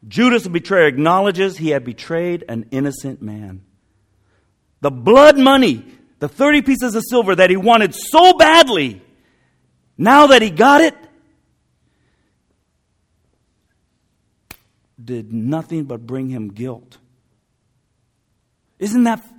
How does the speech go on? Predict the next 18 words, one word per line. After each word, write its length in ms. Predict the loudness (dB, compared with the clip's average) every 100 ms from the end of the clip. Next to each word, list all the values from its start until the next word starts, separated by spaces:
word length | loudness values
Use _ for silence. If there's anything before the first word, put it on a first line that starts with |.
| _
how 180 | -14 -14
sin 300 | -12 -10 -10
is? 340 | -10 -14 -18 _ _ _ _ _ _
The 100 | -6
thing 340 | -2 2 4 4
that 140 | 2
you 140 | 0 -2
want 320 | 0 0 -2 -12 -4
so 320 | 2 2 4
badly, 580 | 2 2 0 -2 -4 -6 -8
when 200 | -2 -2
you 80 | -2
finally 500 | 0 4 6 6 2
get 300 | 0 2 2
it, 200 | 2 -2 _ _ _ _ _ _ _ _ _ _ _ _ _ _ _ _ _
brings 260 | -8 -8 -6
you 140 | -8
nothing 800 | -6 -6 -8 -10 -10 -10 -12 -18